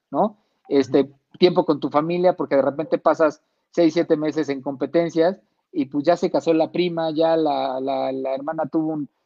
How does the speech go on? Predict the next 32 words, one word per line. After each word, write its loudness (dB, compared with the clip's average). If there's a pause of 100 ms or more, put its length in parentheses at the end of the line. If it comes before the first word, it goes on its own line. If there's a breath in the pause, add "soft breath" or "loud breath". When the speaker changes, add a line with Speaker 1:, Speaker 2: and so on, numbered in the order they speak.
(160)
Speaker 1:
un, -2
este, 0
mi -2
primer 2
sobrino 2
nació 2
en 0
el 0
noventa 0
y 4
ocho -2 (320)
y -2
yo 6
estaba 4
en -2
Australia 2
y 2
me -8
enteré. -2
El 0
único -2
día 0
que -4
no 0
hablé 0
por -8
teléfono -2 (240)
fue 2
el 2
día 4
que -2
nació, -4